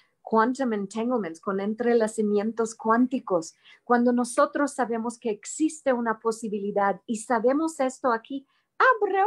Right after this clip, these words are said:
otras posibilidades, no solo para nosotros, pero para todo el mundo. Esto es parte de la magia que somos, a no comprar esto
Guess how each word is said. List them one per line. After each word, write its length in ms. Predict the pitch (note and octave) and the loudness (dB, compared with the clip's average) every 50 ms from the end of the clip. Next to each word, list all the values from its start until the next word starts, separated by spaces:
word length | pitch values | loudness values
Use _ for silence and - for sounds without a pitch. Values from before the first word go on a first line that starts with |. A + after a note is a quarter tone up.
| B4 B4+ | 2 0
otras 320 | - - B3 A#3 A#3+ - | -2 -4 -4 -4 -4 -6
posibilidades, 920 | _ C4+ B3+ B3+ - C4 A3 A#3 A3 A3 A3 G#3 G#3 G#3 G#3+ G#3+ G#3 - - | _ -4 -4 -4 -6 -10 -14 -12 -10 -10 -8 -6 -6 -6 -6 -6 -8 -8 -8
no 120 | A#3 A#3 | -10 -10
solo 340 | A#3 - B3+ C#4 D4 D4+ D4 | -10 -8 -8 -6 -4 -4 -4
para 220 | - B3+ A#3 A3+ | -4 -2 -2 -2
nosotros, 680 | G#3+ G#3 G3 G3+ - - D4+ D#4+ - - F3+ F3+ F3 - _ _ _ _ _ _ | -2 -4 -6 -8 -6 -6 -6 -6 -6 -8 -10 -10 -10 -14 _ _ _ _ _ _
pero 180 | - A#3 A#3+ A3 | -8 -8 -6 -4
para 260 | - A#3 A3+ A#3 A3+ | -4 -4 -6 -6 -8
todo 320 | - - A3 A3+ G#3+ A#3+ | -6 -4 -2 0 0 0
el 100 | A#3+ A#3 | 0 0
mundo. 540 | A3 A3+ C4+ D4 C#4+ C4 A3 E3 D#3 D#3 - _ _ _ _ _ - | 0 0 2 2 2 2 2 0 -2 -4 -8 _ _ _ _ _ -4
Esto 260 | D#4+ F4 - - G4 | -4 -2 0 0 0
es 120 | F#4 F#4 | 0 2
parte 400 | - - D#4 D#4+ D#4 - E4 D#4+ | 2 2 2 2 2 0 0 0
de 100 | A#3+ D4 | 2 2
la 140 | D4 C#4 B3+ | 2 2 2
magia 500 | A#3+ A#3+ C4+ C#4 C4+ B3 B3+ A#3+ A#3 A#3 | 2 0 -2 -2 -2 -2 -4 -4 -4 -6
que 120 | _ A#3 | _ -10
somos, 600 | A3 - - C#4+ C#4+ D4+ C#4 G3+ C#3 - - - _ _ _ _ _ _ _ | -10 -6 -4 -4 -2 -2 -2 -4 -6 -8 -12 -18 _ _ _ _ _ _ _
a 140 | B3 C4+ C4+ | 2 2 2
no 240 | B3+ C4+ C#4+ D4 | 2 0 0 -2
comprar 680 | - - D4 C4 A#3+ - - B3 A#3+ A#3 A#3 A#3+ - - _ | -2 -4 -4 -4 -4 -6 -8 -6 -6 -4 -4 -6 -8 -8 _
esto 540 | G#3+ G#3+ G#3+ - - _ - A3 F#3 F#3 | -8 -8 -8 -12 -16 _ -6 -6 -6 -6